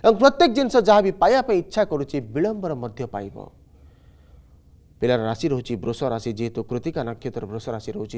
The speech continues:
ଥ୍ରୀ ବାଇ ଟୁ। ଚନ୍ଦ୍ର କେତୁର କଞ୍ଜକ୍ସନ୍ ରହୁଛି, ଚନ୍ଦ୍ର ଗ୍ରହଣ ଯୋଗ ରହୁଛି,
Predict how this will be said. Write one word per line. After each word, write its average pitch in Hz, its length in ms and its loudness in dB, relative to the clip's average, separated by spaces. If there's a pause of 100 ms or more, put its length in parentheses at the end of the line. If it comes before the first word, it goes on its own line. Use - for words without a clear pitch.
(120)
ଥ୍ରୀ 196 220 -10
ବାଇ 139 200 -6 (140)
ଟୁ। 123 80 -12 (600)
ଚନ୍ଦ୍ର 320 340 10
କେତୁର 254 280 2
କଞ୍ଜକ୍ସନ୍ 190 460 0
ରହୁଛି, 151 260 0
ଚନ୍ଦ୍ର 185 360 -6
ଗ୍ରହଣ 123 300 -8
ଯୋଗ 117 240 -8
ରହୁଛି, 107 340 -14